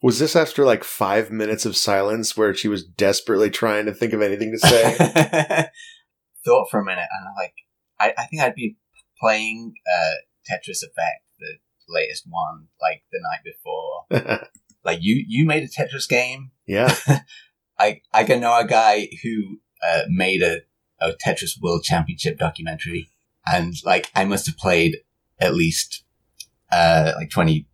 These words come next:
Speaker 2: twenty versions of Tetris o-, over the years, and, uh, and I, I don't even consider myself, like, a big Tetris guy,
Speaker 1: Right,
Speaker 2: but,
Speaker 1: and
Speaker 2: like
Speaker 1: you spent the next half hour explaining all this.
Speaker 2: <laughs> I know, I just said, uh, "Yeah, yeah, I remember Tetris." <laughs> Uh, <laughs> we carried on with,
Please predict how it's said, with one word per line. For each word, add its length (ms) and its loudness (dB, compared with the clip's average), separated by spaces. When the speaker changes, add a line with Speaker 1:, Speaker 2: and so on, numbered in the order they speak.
Speaker 2:
twenty 240 0
versions 420 2
of 120 -2
Tetris 380 -4
o-, 180 2
over 120 0
the 100 -2
years, 280 2
and, 260 0
uh, 260 2
and 140 4
I, 280 4
I 40 6
don't 160 0
even 240 0
consider 320 -2
myself, 320 -2
like, 140 -4
a 40 -8
big 260 -4
Tetris 260 -12
guy, 80 -4
Speaker 1:
Right, 160 2
Speaker 2:
but, 80 -2
Speaker 1:
and 80 -2
Speaker 2:
like 100 -4
Speaker 1:
you 60 0
spent 340 0
the 60 -4
next 260 -4
half 300 -2
hour 300 2
explaining 600 -4
all 200 -2
this. 540 -6
Speaker 2:
<laughs> 300 -18
I 80 4
know, 260 6
I 160 6
just 180 -2
said, 300 2
uh, 300 0
"Yeah, 260 2
yeah, 120 -2
I 80 2
remember 260 -6
Tetris." 80 -20
<laughs> 0 -
Uh, 880 6
<laughs> 40 0
we 100 -4
carried 300 -8
on 180 -10
with, 200 -16